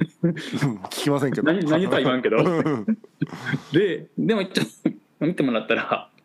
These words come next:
Speaker 2: 鼻水が少し出てたから、
Speaker 1: うん。
Speaker 2: アレルギー反応の可能性があるって言われて。
Speaker 1: うん。
Speaker 2: で、一応アレルギー薬と、ちょっと抗生剤
Speaker 1: はい。
Speaker 2: をもらって、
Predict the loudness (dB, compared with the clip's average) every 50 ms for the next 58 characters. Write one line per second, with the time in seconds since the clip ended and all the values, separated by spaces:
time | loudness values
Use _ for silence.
0 | _ -4 0 2 2 4 2 2 0 0 0 0 0 0 -2 -2 -2 -2 -2 -4
1 | -4 -4 -4 -2 0 0 0 0 -2 -4 -6 _ -4 -4 -4 -4 -8 _ _ _
2 | 0 2 2 2 0 0 0 -2 -2 0 0 -2 0 0 -2 -4 -4 -6 -6 -6
3 | -6 -4 -4 -4 -4 -6 -8 -10 -10 -10 -10 -6 -6 -6 -8 -8 _ _ -8 -6
4 | -6 -6 -6 -8 -12 -18 _ _ _ _ _ _ _ _ _ _ _ -2 -2 -2
5 | 0 0 0 0 0 0 0 -2 -2 -2 -2 -2 -2 -4 -4 -2 -2 -2 -2 -2
6 | -4 -12 _ _ _ _ _ _ _ _ _ _ _ _ _ _ _ -4 -2 -2
7 | -2 -2 -2 -2 0 0 0 0 0 -2 -4 -6 -12 _ _ _ _ -14 -10 -8
8 | -8 -8 -10 -14 _ _ _ _ _ _ _ _ _ -2 -2 0 0 0 0 -2
9 | -4 -4 -2 0 0 2 0 -2 -6 _